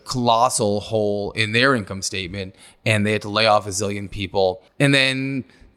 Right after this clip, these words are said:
Bob Bakish and Sherry Redstone and, and probably, you know, and Arya Burkhoff, uh, had to go back to the well, and this was the,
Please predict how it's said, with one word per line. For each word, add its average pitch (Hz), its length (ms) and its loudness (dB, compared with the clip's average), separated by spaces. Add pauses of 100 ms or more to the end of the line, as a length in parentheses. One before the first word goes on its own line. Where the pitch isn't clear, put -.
Bob 135 280 4
Bakish 127 380 2
and 120 80 -4
Sherry 120 220 4
Redstone 113 540 0
and, 107 260 -6
and 107 180 -10 (160)
probably, 107 360 2
you 107 180 -6
know, 101 100 -4
and 104 140 -4
Arya 104 240 2
Burkhoff, 98 640 0
uh, 101 260 2
had 104 120 -6
to 110 60 -6
go 110 60 2
back 101 200 0
to 110 60 -12
the 110 80 -4
well, 98 340 0
and 98 120 -8
this 104 160 -6
was 104 280 -4
the, 98 340 -6